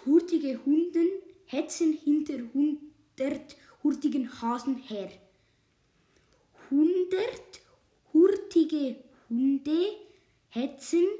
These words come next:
hinter hundert hurtigen Hasen her. Den finde ich geil. Und noch einen anderen.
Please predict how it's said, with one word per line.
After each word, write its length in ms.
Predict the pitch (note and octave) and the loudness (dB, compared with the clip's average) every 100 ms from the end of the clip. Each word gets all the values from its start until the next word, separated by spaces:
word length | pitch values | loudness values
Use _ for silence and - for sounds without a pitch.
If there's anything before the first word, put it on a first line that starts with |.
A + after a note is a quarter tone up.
| - - _ _ | -12 -20 _ _
hinter 680 | - B3+ C#4 - E4+ F4 F4 - - _ _ _ _ | -2 2 2 2 -2 -2 -4 -10 -20 _ _ _ _
hundert 1160 | A#3 C4+ C#4 - - _ C4+ C#4 D#4+ D#4+ - - _ _ _ | -4 -2 -2 -4 -18 _ -8 -4 -4 -6 -14 -20 _ _ _
hurtigen 760 | D4 C#4 - - D4+ D#4 D4 D4 - _ _ | -4 -4 -6 -4 -2 0 -2 -4 -14 _ _
Hasen 600 | - E4 F#4 F#4+ - A#3+ - - - | -8 0 0 0 -4 -4 -6 -14 -12
her. 280 | G3 F#3+ E3+ - | -12 -10 -14 -8
Den 140 | C4 C#4+ | -2 -2
finde 300 | D#4 C4+ B3 | 0 0 -2
ich 180 | A3+ - | -8 -10
geil. 260 | D3 D#3+ - - - - C4+ | -8 -8 -12 -20 -20 -12 -4
Und 80 | |
noch 160 | C4+ A#3+ | -4 -2
einen 220 | A3+ A3+ | -4 -2
anderen. 440 | B3+ D4 E4+ F4 | -2 0 2 0